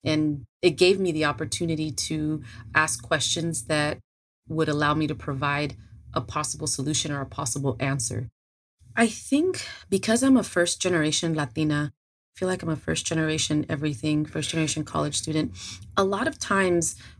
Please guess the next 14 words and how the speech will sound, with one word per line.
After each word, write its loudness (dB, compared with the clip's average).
when 0
I 2
would 2
spend 0
time 0
with -4
my 0
grandparents, -2
they 6
would 2
take -2
me 2
with 0
them 0